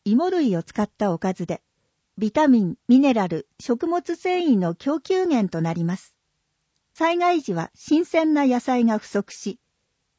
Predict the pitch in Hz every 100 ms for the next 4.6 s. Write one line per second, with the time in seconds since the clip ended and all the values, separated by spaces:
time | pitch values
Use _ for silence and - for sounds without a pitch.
0 | _ 277 302 359 302 214 196 254 277 277
1 | 285 196 170 214 240 277 349 339 226 170
2 | 165 165 - _ _ _ _ _ _ _
3 | _ _ _ _ _ _ _ - 349 359
4 | 339 320 311 294 190